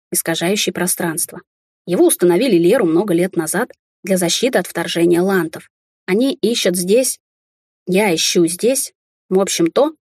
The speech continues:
что когда-то оставили ланты. И это связано с технологиями, примененными при строительстве врат. Дизарги много лет не покидали планету,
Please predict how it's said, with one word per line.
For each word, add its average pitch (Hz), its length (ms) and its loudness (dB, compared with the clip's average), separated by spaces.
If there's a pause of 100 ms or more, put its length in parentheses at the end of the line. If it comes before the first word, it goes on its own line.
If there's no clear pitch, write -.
(140)
что - 240 -4
когда-то 170 420 -2
оставили 165 460 -6
ланты. 170 480 -2 (520)
И - 140 -2
это 196 220 0
связано 196 500 0 (140)
с - 100 -10
технологиями, 214 840 0 (140)
примененными 185 640 4
при 175 160 -8
строительстве 170 680 -4
врат. 165 340 -8 (520)
Дизарги 208 400 -2
много 190 280 2
лет 185 220 0
не 175 80 2
покидали 165 420 -2
планету, 175 540 0